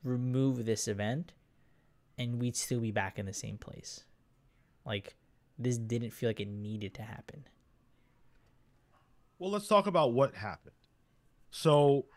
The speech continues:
Speaker 2: it's more of the gang war, more of the fighty stuff. Uh, now Tombstone,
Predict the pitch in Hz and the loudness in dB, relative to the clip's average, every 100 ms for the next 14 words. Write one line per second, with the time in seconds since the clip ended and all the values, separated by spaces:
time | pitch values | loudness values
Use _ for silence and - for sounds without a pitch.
0 | _ _ _ _ _ 147 139 139 - - | _ _ _ _ _ 6 6 4 -4 -6
1 | - - - _ _ _ _ _ _ _ | -8 -18 -20 _ _ _ _ _ _ _
2 | - 123 147 170 185 170 160 143 131 120 | -6 6 10 12 12 10 6 8 8 6
3 | 113 110 110 110 131 135 147 - 117 110 | 2 2 2 4 4 4 0 4 4 4
4 | 104 - 101 98 - - _ _ _ _ | 0 0 0 0 -4 -18 _ _ _ _
5 | _ - 117 117 113 123 127 131 131 - | _ 0 6 6 6 2 4 4 4 2
6 | 147 147 - 147 135 131 131 127 127 | 2 2 2 6 8 8 4 0 -4